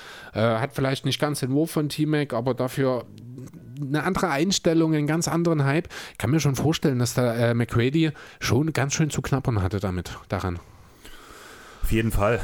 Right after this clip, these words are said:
Speaker 2: Also vor allem, also man kann, ich finde das eigentlich sehr schön, man kann das eigentlich schon vergleichen aufgrund von der Aufmerksamkeit, den die beiden spüren, einfach weil das solche prominenten Persönlichkeiten sind,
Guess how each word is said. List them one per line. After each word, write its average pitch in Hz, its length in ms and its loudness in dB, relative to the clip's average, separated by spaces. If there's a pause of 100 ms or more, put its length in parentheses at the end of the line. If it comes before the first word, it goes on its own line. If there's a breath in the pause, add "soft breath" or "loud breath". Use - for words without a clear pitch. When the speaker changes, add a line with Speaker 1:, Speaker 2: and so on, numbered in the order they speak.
(140)
Speaker 2:
Also 104 560 0 (240)
vor - 140 -2
allem, 107 180 0
also 101 140 -2
man 104 120 0
kann, 113 180 0
ich 113 120 -6
finde 123 160 0
das 123 80 -4
eigentlich 113 260 -2
sehr 120 120 0
schön, 123 180 -2
man 113 120 -2
kann 110 120 -2
das 110 140 -4
eigentlich 113 240 -2
schon 123 160 0
vergleichen 120 460 -2
aufgrund 110 320 -4
von 107 120 -2
der 101 140 0
Aufmerksamkeit, 117 720 -4
den 113 120 -2
die 107 80 -4
beiden 101 300 -2
spüren, 127 340 -2
einfach 101 320 -4
weil 98 160 0
das 98 180 -6
solche 113 240 -4
prominenten 110 540 -2
Persönlichkeiten 113 680 0
sind, 113 200 -6